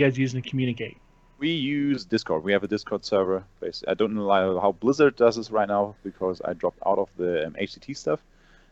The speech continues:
Speaker 2: Um, but yeah, we have a Discord server with a channel for every venue, and I have normally at these events two admins working with me.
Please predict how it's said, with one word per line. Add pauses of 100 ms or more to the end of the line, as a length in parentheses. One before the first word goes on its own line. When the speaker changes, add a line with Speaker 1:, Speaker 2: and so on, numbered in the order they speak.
(140)
Speaker 2:
Um,
but
yeah,
we
have
a
Discord
server
with
a
channel
for
every
venue, (440)
and
I
have (420)
normally
at
these
events (240)
two
admins
working
with
me.